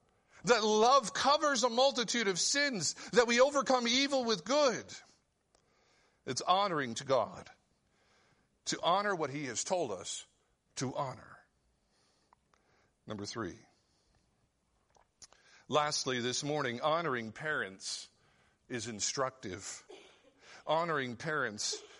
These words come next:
is instructive. Let's remember the context of these Ten Commandments.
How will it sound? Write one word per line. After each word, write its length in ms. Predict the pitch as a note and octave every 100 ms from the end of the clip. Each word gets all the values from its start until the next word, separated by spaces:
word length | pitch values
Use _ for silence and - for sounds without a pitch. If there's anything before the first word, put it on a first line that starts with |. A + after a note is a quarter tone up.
| - -
is 180 | C#3+ C3
instructive. 800 | A#2+ - - D#3 D#3 D#3+ A#2 - - _ _ _ _ _ _ _ _ _ - -
Let's 220 | D#3 F3+
remember 320 | G3+ F3+ G3 F#3
the 80 |
context 760 | D#3+ - G3+ G3+ - D3 C3 -
of 200 | D#3+ C#3+
these 320 | D3+ D3 -
Ten 400 | - F3+ D#3+ D3+
Commandments. 920 | B2 D#3 D3+ D#3 E3 F#3 G3 - -